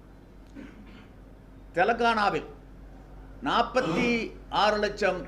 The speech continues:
ஏக்கருக்கு புதிய பாசன வசதியை பெற்று தந்துள்ளதோ, அதை போல கோதாவரி நீரை கிருஷ்ணாவில் இணைத்தால், கொய்னா திட்ட அந்த மின் திட்ட நீரை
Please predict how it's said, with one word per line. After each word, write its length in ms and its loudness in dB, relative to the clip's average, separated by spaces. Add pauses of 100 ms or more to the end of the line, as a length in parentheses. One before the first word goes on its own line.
(140)
ஏக்கருக்கு 540 4 (1040)
புதிய 300 0 (180)
பாசன 380 4 (140)
வசதியை 440 0 (100)
பெற்று 300 -6
தந்துள்ளதோ, 580 2 (540)
அதை 220 -4
போல 260 2 (720)
கோதாவரி 600 6
நீரை 340 2 (600)
கிருஷ்ணாவில் 600 2
இணைத்தால், 480 0 (600)
கொய்னா 360 4 (120)
திட்ட 260 2 (640)
அந்த 200 -2
மின் 220 -2
திட்ட 260 0
நீரை 300 2